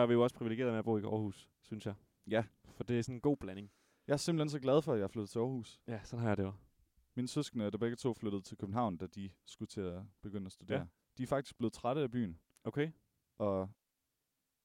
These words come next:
Speaker 2: jamen, jeg vil jo ikke, øh, disse nogen eller noget, men jeg kan, jeg, jeg tror, jeg,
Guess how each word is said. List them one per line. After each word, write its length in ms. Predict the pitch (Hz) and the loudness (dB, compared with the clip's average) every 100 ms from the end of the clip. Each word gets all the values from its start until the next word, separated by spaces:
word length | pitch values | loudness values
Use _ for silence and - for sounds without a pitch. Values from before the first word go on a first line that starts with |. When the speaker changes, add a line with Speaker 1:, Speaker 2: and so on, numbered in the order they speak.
| _ | _
Speaker 2:
jamen, 120 | 101 104 | -2 0
jeg 120 | 107 | 2
vil 100 | 110 | 4
jo 80 | 110 | 2
ikke, 220 | 120 113 | 0 -4
øh, 60 | 101 _ | -4 _
disse 360 | 123 135 147 131 - | -2 0 -2 -4 -6
nogen 360 | 107 107 113 120 | -4 -2 0 -2
eller 180 | 101 98 | -4 -4
noget, 320 | 98 104 117 - _ _ _ _ _ _ _ | 0 0 -2 -8 _ _ _ _ _ _ _
men 460 | 110 107 98 95 - _ _ _ _ - | -6 -4 -4 -6 -10 _ _ _ _ -2
jeg 140 | 127 135 | 0 0
kan, 120 | 135 - | -6 -4
jeg, 120 | 123 - - | -6 -6 -8
jeg 120 | 135 | -6
tror, 240 | - 147 | 0 2
jeg, 460 | 120 117 107 95 | 2 2 2 0